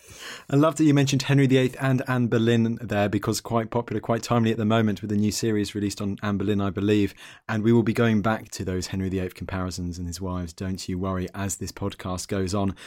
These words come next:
But let's focus first of all on the background to this whole chat, and let's say Neronian era women and royal women in particular, imperial women,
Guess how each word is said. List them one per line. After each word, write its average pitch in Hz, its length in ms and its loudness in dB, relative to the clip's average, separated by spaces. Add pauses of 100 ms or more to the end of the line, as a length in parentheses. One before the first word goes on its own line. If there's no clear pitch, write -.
(420)
But 202 120 -2
let's - 200 -2
focus 208 320 -2
first 175 240 0
of - 80 -4
all 156 160 2
on 139 220 4
the 120 80 4
background 113 540 -2
to - 60 -8
this 104 140 -6
whole 101 160 -4
chat, 92 480 -8
and 120 280 -2 (320)
let's 202 140 -4
say 185 140 0
Neronian 160 840 6
era 120 460 4
women 113 400 4
and 104 180 0
royal 120 200 4
women 104 200 2
in 101 80 0
particular, - 300 -8
imperial 120 360 2
women, 104 240 2